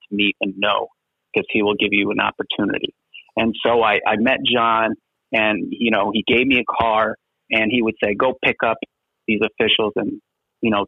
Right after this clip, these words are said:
take 'em to the hotel, take 'em to whatever they need, you know, you gotta do." And because it's three, there was three conferences, it's a huge staff. So I was, I was constantly,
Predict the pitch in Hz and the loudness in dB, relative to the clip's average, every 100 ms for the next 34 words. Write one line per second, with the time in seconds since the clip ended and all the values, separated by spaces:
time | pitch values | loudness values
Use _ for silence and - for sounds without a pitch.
0 | - 107 113 107 107 110 - 101 101 - | -2 -2 0 0 0 -2 0 0 0 0
1 | 104 110 101 107 101 110 131 160 143 143 | -2 -2 -2 -2 0 0 0 0 0 2
2 | 135 127 - - - - 113 101 104 - | 2 0 -4 -16 -16 -6 -2 -2 -2 -6
3 | _ _ _ 117 117 107 101 101 - - | _ _ _ -2 0 0 0 -4 -12 -20
4 | - 151 156 143 147 165 143 123 - 143 | -2 0 2 2 2 2 0 -4 -4 0
5 | 147 143 135 135 _ _ _ _ _ _ | 2 4 2 -2 _ _ _ _ _ _
6 | - - 117 117 110 - - 143 139 - | -20 -8 0 2 0 -4 -2 0 0 0
7 | 143 151 113 - 107 - 117 104 117 - | 0 0 -2 0 -2 -2 -4 -2 0 2
8 | 165 131 - - 226 - - - 104 107 | 2 2 0 2 0 0 -4 -4 0 2
9 | 110 123 120 - - - 117 110 - - | 2 2 0 -4 -4 -2 0 -2 -2 -2
10 | 117 - - 101 - | -2 -4 -8 -8 -8